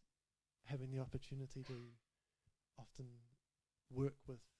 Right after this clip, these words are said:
youth over the last, oh, it's been a little while now, but it's the kids who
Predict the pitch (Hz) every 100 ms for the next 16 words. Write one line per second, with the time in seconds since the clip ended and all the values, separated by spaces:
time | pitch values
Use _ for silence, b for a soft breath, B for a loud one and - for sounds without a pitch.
0 | _ 131 131 147 - 131 123 127 123 127
1 | 123 - - - _ - 120 110 _ _
2 | _ _ _ - 135 123 127 127 123 120
3 | 127 139 131 123 - - _ _ _ _
4 | _ - 139 - - - - 123 165 147
5 | - - - - _ _ _ - 139 139
6 | 143